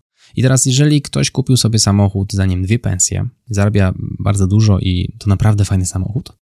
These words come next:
no to, powiedzmy, zrobił to dlatego, żeby, nie wiem, rodzinie było wygodnie. Jest to w mojej ocenie naprawdę okej. Gorzej, gdy ktoś odkładał na taki samochód na przykład dziesięć lat, kupił go za ostatnie pieniądze, tylko po to, żeby ludzie dookoła widzieli, jaki ma fajny samochód.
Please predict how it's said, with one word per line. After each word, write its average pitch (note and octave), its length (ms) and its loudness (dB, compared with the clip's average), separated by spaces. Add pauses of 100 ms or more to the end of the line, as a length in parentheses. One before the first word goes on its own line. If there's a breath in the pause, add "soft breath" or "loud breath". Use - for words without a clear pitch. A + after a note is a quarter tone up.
(460 soft breath)
no A2+ 60 2
to, A#2+ 360 2 (520)
powiedzmy, G#2+ 560 0 (240)
zrobił A2 340 2
to G#2+ 120 2
dlatego, G2 360 -2
żeby, F#2+ 420 2
nie F#2 120 -2
wiem, - 160 -6 (400)
rodzinie G2 340 0
było F2+ 100 -2
wygodnie. F#2 420 -2 (160)
Jest A#2+ 160 0
to C#3+ 220 0
w G#2+ 160 -2
mojej A#2 180 4
ocenie A2 280 2
naprawdę G2+ 340 2
okej. F#2+ 320 -2 (460 soft breath)
Gorzej, G#3 280 2
gdy F3+ 140 -2
ktoś E3+ 220 0
odkładał D#3 360 0
na B2+ 100 2
taki A2 180 -6
samochód G#2+ 320 -2
na G2+ 80 0
przykład G2+ 220 -6
dziesięć G#2 340 -4
lat, F#2+ 320 -6
kupił - 320 -4
go A2 400 -2 (200 soft breath)
za G2+ 120 2
ostatnie C3+ 360 2
pieniądze, G2+ 500 2 (260)
tylko C3+ 220 0
po A#2+ 120 2
to, A#2 100 0
żeby G#2 360 2
ludzie A#2 240 0
dookoła G2+ 300 0
widzieli, G2+ 220 0
jaki G2+ 180 -2
ma G2 80 -2
fajny G2 240 -2
samochód. G2 460 -4